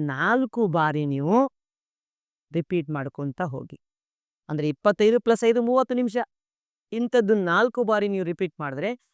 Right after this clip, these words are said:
ಎರಡು ಗಂಟೆ ಸಮಯ ಆಯ್ತು. ಎರಡು ಗಂಟೆ ಸಮಯದಲ್ಲಿ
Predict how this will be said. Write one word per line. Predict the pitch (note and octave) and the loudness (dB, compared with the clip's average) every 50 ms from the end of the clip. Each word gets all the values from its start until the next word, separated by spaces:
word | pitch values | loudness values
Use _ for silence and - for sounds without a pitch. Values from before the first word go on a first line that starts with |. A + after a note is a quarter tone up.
| _ - | _ -8
ಎರಡು | C#3+ D#3+ E3+ F#3 F#3 F#3 | -4 -2 0 2 2 2
ಗಂಟೆ | E3 F3+ F#3 F#3 - G#3+ | 0 0 -2 -2 -4 -4
ಸಮಯ | G#3 - F#3+ F#3 F3+ F3+ F3+ | -4 -4 -8 -8 -6 -4 -4
ಆಯ್ತು. | E3+ D#3+ - C3+ - _ _ _ _ - | -6 -6 -8 -10 -14 _ _ _ _ -4
ಎರಡು | D#3 F#3 G#3+ A3+ A3+ G3+ | 0 2 4 6 6 6
ಗಂಟೆ | F#3+ A3 A#3+ - C4 B3+ | 4 2 0 2 0 0
ಸಮಯದಲ್ಲಿ | - A3+ G3+ G3+ F#3+ F3 F3 D#3+ D#3 E3+ G3+ | 0 -2 -4 -2 -2 -2 -2 0 2 2 2